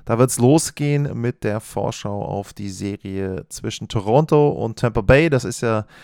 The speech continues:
die, die schon jetzt etwas länger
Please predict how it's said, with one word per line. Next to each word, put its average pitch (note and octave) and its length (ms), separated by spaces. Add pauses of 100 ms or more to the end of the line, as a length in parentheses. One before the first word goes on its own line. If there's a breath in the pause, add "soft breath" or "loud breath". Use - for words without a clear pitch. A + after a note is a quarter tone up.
(340 soft breath)
die, B2 220
die A2+ 140
schon A2 360 (460 soft breath)
jetzt - 420
etwas G#2 300
länger F3 500